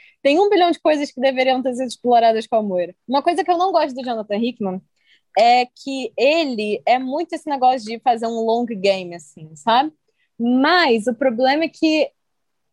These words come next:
fica meio que pra, pro valor do choque, sabe, na hora do, do negócio. Porque, é, todo esse plot ele poderia ter explorado, só que aí ele decidiu fazer, tipo, só duas edições sobre esse negócio na revista de X-Men dele, e é isso aí,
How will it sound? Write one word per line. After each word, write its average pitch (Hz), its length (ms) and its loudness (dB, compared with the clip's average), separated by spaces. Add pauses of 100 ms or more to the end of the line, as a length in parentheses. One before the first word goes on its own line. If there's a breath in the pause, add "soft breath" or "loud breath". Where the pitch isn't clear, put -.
fica - 340 0
meio 320 240 2
que - 300 -2 (200)
pra, 294 380 2
pro 294 200 -8
valor 285 400 0
do 226 140 -12
choque, 247 520 -2 (260)
sabe, 202 320 -2
na 202 140 -4
hora 208 180 2
do, 196 240 -2
do 185 120 -6
negócio. 190 580 0 (440)
Porque, 285 340 -4
é, 320 240 2 (500)
todo 403 200 2
esse - 200 0
plot 285 460 2
ele 277 100 -8
poderia 294 380 -2
ter - 120 -4
explorado, 214 760 0
só 233 160 -4
que 262 100 -8
aí 285 120 -2
ele 302 120 -2
decidiu 294 420 -2
fazer, 294 240 0
tipo, - 200 -10
só 285 160 2
duas 277 360 0
edições 226 480 -2
sobre 202 220 -2
esse 208 140 -4
negócio 190 480 0
na 185 120 -2
revista 190 320 -4
de 185 120 0
X-Men 185 400 -4
dele, 208 260 0 (240)
e 294 140 2
é 277 100 2
isso 294 260 -4
aí, 294 340 2